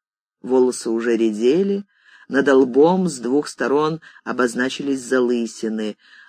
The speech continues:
от уголков глаз тянулась сеть тонких морщинок.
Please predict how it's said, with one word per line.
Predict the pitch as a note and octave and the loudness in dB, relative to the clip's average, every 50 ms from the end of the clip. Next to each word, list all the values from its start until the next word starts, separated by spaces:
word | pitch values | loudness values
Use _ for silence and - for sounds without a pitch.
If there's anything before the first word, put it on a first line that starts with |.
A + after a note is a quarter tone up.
| _ - | _ -8
от | A#2+ - | -4 -2
уголков | D3 C#3 D3 D#3+ D#3+ D#3+ - F#3+ G3+ F3+ C3+ | 0 4 4 4 4 6 6 4 4 4 4
глаз | - C3+ C#3 D3+ E3 F#3 G3 G3 - - | 4 4 4 6 4 2 0 -2 -6 -10
тянулась | - - D#3+ D#3 D#3+ E3 F3 E3+ E3 - | -8 -6 -6 -4 -2 0 0 0 -2 -4
сеть | - - D#3+ D#3 E3 - _ | -4 0 0 0 0 -2 _
тонких | - C#3 C#3+ D3+ C#3+ - D3+ D3 - | -2 -2 -2 -2 -4 -8 -10 -10 -8
морщинок. | - C#3 C3 B2+ - - - - - A#2 A#2 A2+ G#2+ G#2+ G2+ _ _ | -10 -12 -10 -10 -10 -12 -12 -10 -8 -8 -8 -8 -8 -10 -16 _ _